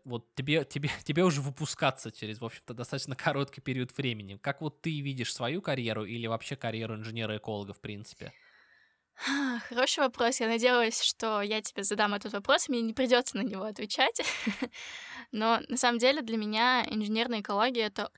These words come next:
Speaker 2: очень обширная специальность, и конкретно для меня я себя чувствую больше таким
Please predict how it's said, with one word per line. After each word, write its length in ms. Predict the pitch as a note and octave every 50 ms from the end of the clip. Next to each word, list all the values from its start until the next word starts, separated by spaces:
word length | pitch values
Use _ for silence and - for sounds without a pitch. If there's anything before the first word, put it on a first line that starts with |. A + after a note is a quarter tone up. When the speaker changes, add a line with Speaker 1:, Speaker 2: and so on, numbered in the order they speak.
| _ _ -
Speaker 2:
очень 400 | A#3+ A#3 A3+ G#3+ - - G3+ F#3
обширная 600 | F#3+ - - G#3 G3+ G3 G3 F#3+ F#3+ F#3 F#3+ G#3+
специальность, 840 | - - - G3 - - G#3 A3+ C#4 F4 D4+ B3 - - - - F3 F#4+ -
и 640 | - C4+ G3+ G3+ G3+ G3+ G3+ G3+ G3 G3 G3 G3 G#3 - _ _ _ _ _ _ _ _ _ _ _
конкретно 440 | - A#3 G#3+ - B3 D4 - - C#4
для 160 | A3+ A#3 A#3+
меня 300 | A3+ A3+ A3 A3+ C4+ E4+ G#4 - - _
я 240 | - A3 A#3+ B3 C#4+
себя 260 | - - B3 A#3 B3
чувствую 460 | - - A#3+ - - - - A#3 G#3+
больше 340 | G3+ - G#3+ A3+ A#3 - -
таким 460 | - - G3 - - A3 A3 G#3+ -